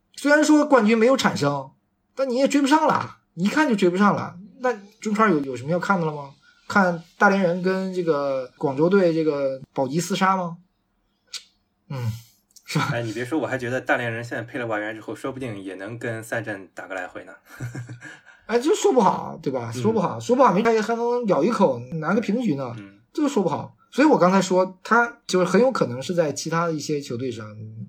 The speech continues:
Speaker 1: 大意。强强对话的，我觉得那，那是看比赛场上的瞬间，对吧？但你很可能就是在这些小弱队的身上，看起来稳拿的情况，哎，这个时候大意了，丢了分。
Speaker 2: 对，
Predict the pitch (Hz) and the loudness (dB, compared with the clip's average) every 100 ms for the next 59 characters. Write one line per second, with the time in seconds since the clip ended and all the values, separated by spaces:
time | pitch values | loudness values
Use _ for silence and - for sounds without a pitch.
0 | - - 180 196 202 - _ _ _ _ | -4 2 2 0 -12 -18 _ _ _ _
1 | _ _ _ _ _ _ - 156 240 247 | _ _ _ _ _ _ -4 2 2 4
2 | 202 226 185 131 123 117 113 127 160 160 | 4 6 4 2 -2 -4 -8 -8 -6 -6
3 | 151 151 180 151 131 143 147 - 117 160 | -6 -2 -2 -2 -6 -12 -18 -12 -4 -4
4 | 151 120 113 135 - 156 120 131 123 113 | -4 -10 -8 -8 -4 -4 -4 -6 -8 -10
5 | 117 - - _ 202 160 127 117 - - | -12 -20 -20 _ -4 -2 -4 -10 -14 -8
6 | - 156 233 175 113 117 139 131 139 147 | -4 -2 2 0 0 -4 -10 -12 -6 -6
7 | 127 143 135 113 170 180 160 131 151 156 | -4 -6 -6 -2 2 4 4 2 -2 0
8 | 196 196 - 196 170 156 156 185 190 180 | 0 -2 0 0 2 0 0 -2 -2 -6
9 | - 147 127 135 180 165 143 156 139 _ | -8 -6 -4 -2 -2 -4 -4 -6 -6 _
10 | _ _ _ _ - 151 156 180 151 143 | _ _ _ _ -10 -6 -2 0 0 -2
11 | 160 139 117 135 - _ _ _ _ 135 | -2 -2 -6 -12 -18 _ _ _ _ -4
12 | 127 113 120 - _ _ _ 101 92 | -2 -6 -10 -14 _ _ _ -16 -16